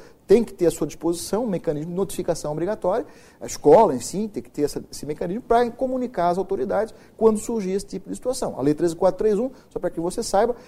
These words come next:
relaciona as várias formas de violência, dentre elas a violência física, né, a violência psicológica, e dentro da violência psicológica, uma das formas de violência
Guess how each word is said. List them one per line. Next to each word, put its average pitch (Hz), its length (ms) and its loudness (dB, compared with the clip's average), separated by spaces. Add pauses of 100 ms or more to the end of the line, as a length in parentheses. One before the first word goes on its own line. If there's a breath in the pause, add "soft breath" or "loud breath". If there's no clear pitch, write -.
(180 loud breath)
relaciona 196 580 8
as 151 80 -4
várias 160 380 4
formas 135 320 -4
de 143 80 -6
violência, 196 440 -2 (360 soft breath)
dentre 185 440 8
elas 147 400 4
a 175 120 4
violência 151 420 2
física, 180 560 4
né, 165 140 -2 (200 loud breath)
a 139 80 -2
violência 147 400 0
psicológica, 185 720 6 (320 loud breath)
e 220 80 -6
dentro 185 460 2
da 175 120 0
violência 165 280 -2
psicológica, 185 720 2
uma 254 280 -2
das 196 180 2
formas 175 380 2
de 156 60 -2
violência 147 460 0